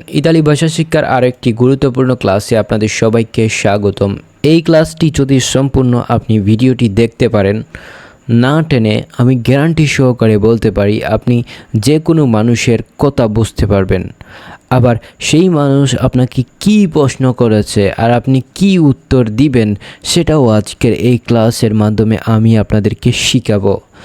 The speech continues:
তাই আমাকে বিশ্বাস করে যারা এই ভিডিওটি দেখতে শুরু করেছেন, প্লিজ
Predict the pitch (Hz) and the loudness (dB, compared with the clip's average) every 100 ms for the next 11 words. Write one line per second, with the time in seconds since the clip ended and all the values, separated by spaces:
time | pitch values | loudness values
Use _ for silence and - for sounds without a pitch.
0 | - - - 156 143 165 185 170 170 139 | -20 -20 -4 -2 0 0 0 0 0 0
1 | 156 - 185 190 - - 143 135 127 135 | -2 -2 0 -2 -2 -2 0 2 2 0
2 | 131 151 156 135 135 135 135 135 117 120 | 0 2 2 2 2 2 2 2 0 -2
3 | - 127 - 143 151 127 113 104 120 127 | -2 -4 0 0 0 0 0 -2 -4 -6
4 | 123 - 175 143 - | -4 0 2 0 -4